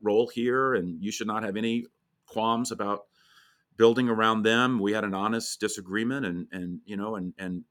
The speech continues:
I, I, and, you know, he said, "This is a good person." And, and y-, it can end that way. If you're a Christian community, it can end that way. I mean, look at Paul and Barnabas, and, and, and, you know, I mean, just, you just have this,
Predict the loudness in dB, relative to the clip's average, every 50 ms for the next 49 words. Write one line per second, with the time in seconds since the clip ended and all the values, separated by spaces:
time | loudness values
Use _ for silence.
0 | _ -12 -8 -6 -4 -4 -6 -6 -10 _ -12 -10 -8 -8 -10 -12 _ _ -14 -10
1 | -8 -6 -6 -6 -8 -6 -6 -6 -8 -6 -8 -8 -6 -4 -6 -4 -4 -4 -4 -4
2 | -4 -6 -6 -8 -12 -18 _ _ _ _ -20 -20 -20 -20 -8 -4 -4 -2 -2 -2
3 | -2 -2 -4 -4 -4 -4 -4 -2 2 4 4 4 4 4 4 4 2 4 4 4
4 | 4 4 4 2 0 0 2 2 0 0 2 2 0 0 0 -2 -4 -6 -6 -4
5 | -2 0 0 2 2 2 2 2 2 0 -2 -2 -2 0 0 0 -2 -4 -4 -6
6 | -8 -10 -10 -10 -14 -16 _ _ _ _ _ _ _ _ 4 4 4 6 4 2
7 | 0 0 -2 0 0 2 2 2 0 0 0 0 0 0 0 0 0 -2 -2 -4
8 | -8 -8 -6 -6 -6 -6 -6 -4 -4 -4 -2 -2 -2 0 0 2 2 2 0 0
9 | 0 0 -2 -4 -6 -8 -10 -10 -10 -8 -8 -10 -10 -6 -2 0 2 2 2 0
10 | -2 -2 -2 -6 -10 -12 -12